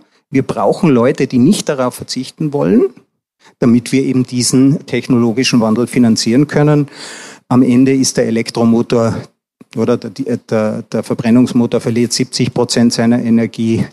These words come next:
der Elektromotor verliert zehn Prozent seiner Energie. Da muss man halt rechnen können, um zu verstehen, was sinnvoll ist. Aber fürs Fliegen, ja,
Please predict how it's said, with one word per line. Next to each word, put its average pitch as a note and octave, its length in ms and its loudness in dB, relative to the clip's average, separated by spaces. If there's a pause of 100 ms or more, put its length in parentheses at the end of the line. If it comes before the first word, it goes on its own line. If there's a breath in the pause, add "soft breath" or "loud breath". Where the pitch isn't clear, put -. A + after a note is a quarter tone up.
der A#2+ 120 -2
Elektromotor A2+ 920 0 (200)
verliert A2+ 380 -2
zehn A#2 240 2
Prozent A#2+ 400 2
seiner A#2+ 300 0
Energie. A#2 400 0 (300 loud breath)
Da B2+ 80 -2
muss B2+ 240 4
man C3+ 120 2
halt D3 120 2
rechnen C3+ 340 2
können, A#2 340 2
um A#2 220 2 (320 loud breath)
zu B2+ 160 0
verstehen, A#2+ 480 0
was G#2+ 220 -4
sinnvoll B2 440 0
ist. - 540 -2 (300)
Aber A2 240 0
fürs - 240 -6
Fliegen, - 580 0 (420)
ja, B2+ 220 0